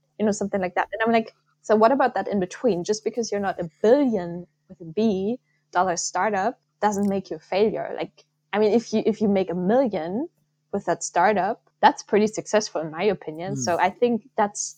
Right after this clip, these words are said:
Speaker 1: heavily overlooked and also a big problem.
Speaker 2: Yeah, I think it, it could distract you just from the mission, which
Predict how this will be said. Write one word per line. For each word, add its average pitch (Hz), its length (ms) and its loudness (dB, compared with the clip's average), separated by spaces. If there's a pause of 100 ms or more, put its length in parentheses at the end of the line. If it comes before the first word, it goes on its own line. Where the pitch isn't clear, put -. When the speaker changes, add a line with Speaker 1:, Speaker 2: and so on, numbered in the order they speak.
(120)
Speaker 1:
heavily 220 320 6
overlooked 170 720 -4
and 190 300 -4 (320)
also 190 220 2
a 175 40 2
big 165 200 -4
problem. - 320 -12 (240)
Speaker 2:
Yeah, 143 160 0 (200)
I 139 100 -4
think 143 280 -6 (220)
it, 135 180 -4
it 135 140 -4
could 139 140 -2
distract 127 460 -2
you 127 120 0
just 117 240 -6
from 117 100 -4
the 113 80 0
mission, 104 640 -4 (240)
which - 380 -4